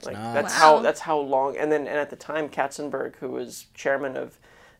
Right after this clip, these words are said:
Speaker 1: uh, Walt Disney, basically said, "Uh, no."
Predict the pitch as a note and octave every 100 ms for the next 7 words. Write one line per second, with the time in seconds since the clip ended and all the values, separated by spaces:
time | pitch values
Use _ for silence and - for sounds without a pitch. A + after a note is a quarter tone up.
0 | - A#2+ A2 G#2+ A#2+ A#2 C#3+ C3+ B2 B2+
1 | - - B2 - B2 B2 - - E4+ E4
2 | D#4+ D#4 D#4 D4+ G#3+ -